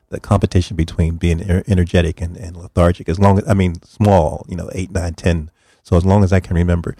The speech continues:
certainly at this point in life, it's more of a challenge for me. And some days I figure that the only thing I have to do is to focus on exercise, health. My mobility, my fighting fatigue has been really a, a, a challenge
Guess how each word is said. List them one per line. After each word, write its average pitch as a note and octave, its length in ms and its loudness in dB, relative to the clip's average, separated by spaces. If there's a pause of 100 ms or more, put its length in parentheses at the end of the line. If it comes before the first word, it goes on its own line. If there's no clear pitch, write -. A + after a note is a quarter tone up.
(160)
certainly C3+ 280 4
at F#2+ 100 0
this G#2+ 160 -2
point - 340 0
in F2 60 -2
life, F2 300 2 (280)
it's - 200 -2
more G#2+ 220 6
of F#2 80 2
a G2 40 0
challenge F#2+ 440 -2
for - 140 -10
me. F2 180 -4
And E2+ 140 -8
some A2 220 2
days F#2 240 4
I D#2+ 80 4
figure E2 480 2 (540)
that F2 200 2 (240)
the F#2+ 120 4
only G#2 120 6
thing G2 160 0
I F#2 80 4
have F#2+ 140 0
to - 80 -2
do F#2 200 2
is F2 160 0
to E2 300 -2 (440)
focus - 400 2
on F2+ 160 4
exercise, F2 640 0
health. F2+ 340 2 (200)
My G#2+ 120 6
mobility, G2+ 720 4
my E2+ 280 0 (200)
fighting G#2+ 340 2
fatigue F#2 400 0
has F2+ 120 0
been E2+ 140 0
really F2 260 2
a, D#2+ 160 -4
a, D#2+ 220 -4 (260)
a G#2+ 60 -10
challenge E2+ 640 0